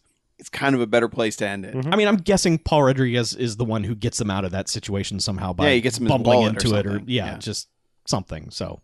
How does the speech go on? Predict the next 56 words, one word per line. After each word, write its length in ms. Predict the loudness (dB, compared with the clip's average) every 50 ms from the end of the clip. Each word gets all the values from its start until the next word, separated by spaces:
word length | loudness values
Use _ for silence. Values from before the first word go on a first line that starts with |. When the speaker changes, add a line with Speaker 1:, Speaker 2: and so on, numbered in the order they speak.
| _ _ _ _
Speaker 3:
anyway, 360 | -4 -4 -4 -4 -6 -10 -12 -4 0
that'll 140 | 2 2 4
be 100 | 4 2
interesting 320 | 0 0 0 -2 -2 -2 0
to 60 | -2
see. 180 | -2 -2 -2 -4
But, 240 | -4 -4 -4 -4 0
yeah, 200 | 0 0 0 0 _ -16 -20 -20 -10 -2
where 120 | 0 2 4
the 60 | 6
movie 220 | 6 6 4 4
cuts 240 | 4 2 2 2 4
off, 240 | 2 2 2 0 -6
it's 140 | -10 -10 -10
fine. 440 | -10 -10 -12 -10 -10 -12 -16 -18 -20 _ _ -16 -10
Speaker 2:
Mm-hmm. 160 | -6 -6 -6 -6 -8 _ _ _ _ _ _ _ _ _ _ _ _ _ _ _ _ _ _ _ _ _ _ _ _ _ _ -6
Speaker 1:
Yeah. 100 | -4 -4
Speaker 2:
Yeah. 80 | -4 -4 -6 -10 -4
Speaker 1:
And 160 | 0 2 4 6
we 100 | 6 6
just, 180 | 4 2 4
we 120 | 4 2 2
skip 300 | 2 2 0 -2 -2 -2
stuff 260 | 0 2 2 2 4
like 160 | 0 -2 -2
the 60 | -4 -4
first 200 | -4 -4 -2 0
time 140 | 0 0
he 60 | 0 0
tries 280 | 0 0 0 0 0 -2
to 100 | -4 -2
get 180 | -2 -2 0
back 280 | 2 0 0 0 -2 -2
into 220 | -4 -4 -2 -2 0
the 80 | 2 4
U 180 | 6 6 6
S. 320 | 6 4 2 0 -6 -10 _ _ -6
Speaker 3:
Mm-hmm. 180 | -4 -4 -2 0
Speaker 1:
He 60 | 0
sneaks 340 | 0 2 4 4 4 4 4
into 300 | 2 2 2 2 0 0
an 80 | 2 4
R 180 | 4 4 4
V 220 | 4 4 4 4 6
that 160 | 4 2 0
two 200 | 0 2 4 6
old 140 | 6 4 4
people 220 | 2 2 4 4
Speaker 2:
Oh, 60 | 4
Speaker 1:
are 40 | 6
driving. 440 | 6 6 6 6 6 8 8 8 6
Speaker 3:
Oh, 40 | 6
Speaker 2:
shit, 100 | 4 2
Speaker 3:
God, 220 | 2 2 2 2
Speaker 2:
yeah. 60 | 2 2
Speaker 3:
right. 240 | 2 2 2 0